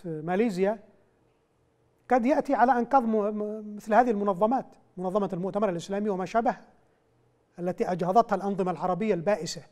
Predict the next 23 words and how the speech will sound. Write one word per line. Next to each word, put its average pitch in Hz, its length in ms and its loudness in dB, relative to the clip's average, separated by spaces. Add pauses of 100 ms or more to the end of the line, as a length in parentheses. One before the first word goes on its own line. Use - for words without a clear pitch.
(2500)
مثل 247 220 0
ما 233 160 4
أجهضت 214 480 2 (580)
الجامعة 185 400 2
العربية 202 400 2
من 185 140 -2
قبل، 151 260 -2 (320)
قال 175 100 -8
لك 180 120 -2
القرارات 202 480 4
فيها 214 140 2
لا 202 100 2
تصدر، 196 480 -6
لا 208 200 -2
تتخذ 202 420 -4
إلا 202 140 2
بالإجماع. 190 480 -2 (520)
من 214 160 2
هذا 214 160 6
اللي 190 140 -2
حيجمع 180 360 -4
على 175 160 -4
أمر؟ 160 280 -12